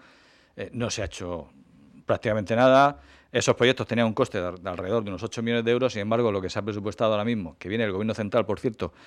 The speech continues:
son diez veces menos, son ochocientos mil euros.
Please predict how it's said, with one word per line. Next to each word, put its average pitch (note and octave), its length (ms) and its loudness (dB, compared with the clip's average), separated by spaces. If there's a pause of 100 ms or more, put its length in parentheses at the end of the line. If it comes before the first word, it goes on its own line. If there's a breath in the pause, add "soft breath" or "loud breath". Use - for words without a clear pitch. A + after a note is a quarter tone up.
(500 loud breath)
son A2+ 400 4
diez G#2+ 160 0
veces A2 220 0
menos, C3+ 240 0
son A#2+ 180 -2
ochocientos F#2+ 540 -6
mil G#2 280 -4 (160)
euros. C3 420 2